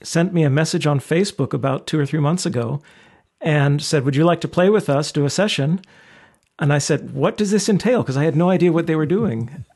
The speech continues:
And he said briefly, "Well, here's some links on YouTube," and then he vanished for a month and a half. <laughs> And, and then said about a week or two ago, "Oh, it's happening, it's on."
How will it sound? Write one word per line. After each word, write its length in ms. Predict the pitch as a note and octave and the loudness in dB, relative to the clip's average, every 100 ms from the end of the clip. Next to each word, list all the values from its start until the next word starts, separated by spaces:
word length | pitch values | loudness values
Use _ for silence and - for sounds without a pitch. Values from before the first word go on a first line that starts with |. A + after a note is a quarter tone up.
| C4+ B3+ | -20 -10
And 400 | B3 D#3 D#3 D3 - - - _ | -2 0 0 -2 -6 -20 -20 _
he 140 | - | -4
said 320 | D3 F3+ C3+ | 0 0 0
briefly, 460 | C3 D#3+ F#3+ G#3 F#3+ | 2 2 4 2 2
"Well, 180 | F#3 E3+ | 4 0
here's 260 | E3 A3+ | 2 0
some 140 | A3+ G3 | 2 2
links 240 | F#3 F#3+ | 2 0
on 80 | F#3 | 0
YouTube," 340 | E3 G3+ D#3+ | 0 2 2
and 80 | C3+ | 2
then 100 | D3+ | 2
he 60 | E3 | 0
vanished 380 | C3+ E3+ F3 - | 2 0 0 -4
for 140 | D#3 | -4
a 40 | |
month 200 | C3+ B2+ | -2 -2
and 100 | C#3 | -4
a 20 | A#2+ | -4
half. 400 | B2 A2+ - - - - - | -4 -8 -10 -12 -12 -16 -10
<laughs> 100 | - - _ _ _ - | -10 -10 _ _ _ -4
And, 240 | D3 D#3+ - _ - | -2 -2 -6 _ -6
and 200 | A#3+ E3 | 0 2
then 340 | E3 E3 E3 - | 4 2 0 -6
said 320 | - - E3 | -8 -2 0
about 240 | E3 E3+ D3+ | 0 0 2
a 40 | |
week 260 | D3+ E3+ E3+ | 2 0 -2
or 60 | E3+ | -4
two 180 | E3 | 0
ago, 360 | D#3 C#3+ C#3+ C#3 | 0 2 0 0
"Oh, 160 | F3+ G#3 | 4 4
it's 120 | G3 | 4
happening, 380 | F3+ G3 F3 C#3+ | 0 0 -2 -2
it's 140 | C#3 | -2
on." 400 | F3+ E3 C3 A#2+ | 0 0 -2 -6